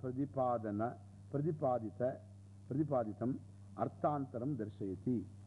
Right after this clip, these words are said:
Vartishyamana vichara upayogitvat atma cheti. Therefore, there, here, the, the, what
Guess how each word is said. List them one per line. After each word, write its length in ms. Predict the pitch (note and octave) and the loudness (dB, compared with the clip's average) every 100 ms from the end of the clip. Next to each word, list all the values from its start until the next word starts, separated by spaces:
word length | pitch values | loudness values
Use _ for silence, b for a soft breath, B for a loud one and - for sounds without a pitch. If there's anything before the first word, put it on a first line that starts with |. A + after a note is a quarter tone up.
| - B2 | -2 0
Vartishyamana 800 | D3 - D#3 - C3 A2 A2 D#3 | 0 -4 -10 -4 0 0 0 -2
vichara 520 | G#2 - G2+ G#2+ - - - - | -4 0 2 2 0 -4 -14 -6
upayogitvat 840 | G#2 C#3 C3+ A#2+ G#2 - A#2 C#3 A2+ - G2+ | 0 4 4 2 0 -2 2 2 0 -6 -6
atma 380 | G2+ A2+ A#2+ G#2+ | -4 0 0 -2
cheti. 280 | F2+ G2 G#2+ G2+ - - - - - - - - - - - - - C#3+ | -6 -6 -8 -8 -14 -16 -16 -18 -18 -18 -16 -16 -18 -18 -18 -16 -4 0
Therefore, 560 | D#3 D3+ F#3 A#2 C#3+ - - - - - G2+ | 0 2 2 2 0 -4 -8 0 0 0 0
there, 300 | F3 G3 B2+ - - - - - - F#3 | 2 2 0 -4 -16 -16 -16 -18 -8 0
here, 280 | A3+ F3 C3+ - - - - - - C3 | 2 2 -2 -12 -16 -16 -16 -18 -6 4
the, 680 | D3+ D3 C#3 C3+ B2+ B2 A2+ G2+ - - A#2+ | 4 6 4 2 2 2 0 -4 -14 -8 2
the, 380 | C#3 B2+ B2 A#2 G2 | 4 6 4 0 0
what 200 | G#2+ | 2